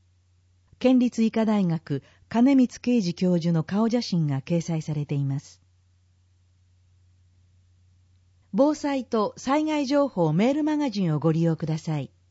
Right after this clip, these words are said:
災害情報などをお知らせするメール配信サービスを行っています。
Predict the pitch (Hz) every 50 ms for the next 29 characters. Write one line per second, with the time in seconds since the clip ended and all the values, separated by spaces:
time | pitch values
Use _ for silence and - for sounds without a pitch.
0 | _ _ _ _ _ _ _ _ _ _ _ _ _ _ _ _ _ _ _ -
1 | 262 262 294 311 320 320 311 294 254 302 311 311 277 262 262 254 233 247 254 247
2 | 214 202 180 165 165 180 - - 202 202 202 - 190 175 - 180 165 160 156 -
3 | - _ - - 214 254 294 294 294 240 254 254 254 233 - 262 247 233 - 269
4 | 254 240 202 196 - - 165 156 147 123 147 - - 165 156 151 147 - - 151
5 | 143 131 131 143 - - -